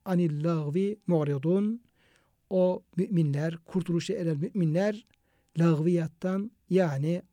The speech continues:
anlamsız, faydasız, e, bir faydası olmayan sözlerden, konuşmaklardan, konuşmaktan, işlerden onlar, e, aslandan kaçar gibi kaçarlar, kesinlikle yüz çevirirler, hiç onlarla alakadar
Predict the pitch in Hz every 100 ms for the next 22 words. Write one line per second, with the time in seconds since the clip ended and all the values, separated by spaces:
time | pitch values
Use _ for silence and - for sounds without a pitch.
0 | - 185 170 160 143 - 175 180 - _
1 | - 175 139 139 - 175 175 - _ _
2 | _ _ _ - 151 147 196 175 170 160
3 | 156 233 202 160 147 147 160 151 185 175
4 | 151 160 139 131 143 - 165 165 175 160
5 | - 151 143 139 - - 165 147 156 143
6 | - 165 165 226 - 160 143 131 190 214
7 | 220 - _ _ - 196 139 147 185 202
8 | _ _ _ _ _ _ - - 156 160
9 | 170 - 175 - - - 208 - 190 165
10 | 151 139 165 - 190 156 139 151 175 185
11 | 165 156 185 196 _ - 208 185 160 156
12 | 190 - 170 160 160 180 165 208 180 151
13 | 143 135 170 160 156 147 139 202